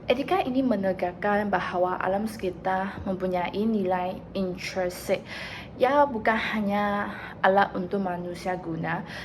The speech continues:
tetapi suatu amanah yang mesti dijaga. Dari sudut ini, pencemaran udara adalah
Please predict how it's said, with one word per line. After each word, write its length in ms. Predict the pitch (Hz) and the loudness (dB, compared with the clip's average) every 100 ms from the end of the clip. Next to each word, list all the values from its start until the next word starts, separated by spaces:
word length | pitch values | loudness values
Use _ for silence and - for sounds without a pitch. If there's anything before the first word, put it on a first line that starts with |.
| - | -6
tetapi 400 | 226 262 277 339 | 0 2 4 2
suatu 400 | 370 - 226 254 | 2 0 0 2
amanah 480 | - 185 185 190 196 | 2 2 2 2 2
yang 240 | 196 180 170 | 4 2 2
mesti 500 | 185 185 226 254 233 - - | -2 -2 -4 -2 -4 -4 -6
dijaga. 480 | 165 160 165 170 - - - - - - - - - - - | -4 -4 -2 -2 -2 -8 -16 -16 -16 -14 -14 -14 -14 -16 2
Dari 240 | 214 220 | 6 6
sudut 320 | 208 277 285 | 4 0 0
ini, 240 | 392 247 233 | 2 2 0
pencemaran 640 | 233 220 233 226 233 277 - | -2 -4 -2 -2 0 0 0
udara 480 | 196 202 202 208 - | 2 2 2 0 -2
adalah 400 | 202 214 240 | -2 0 -2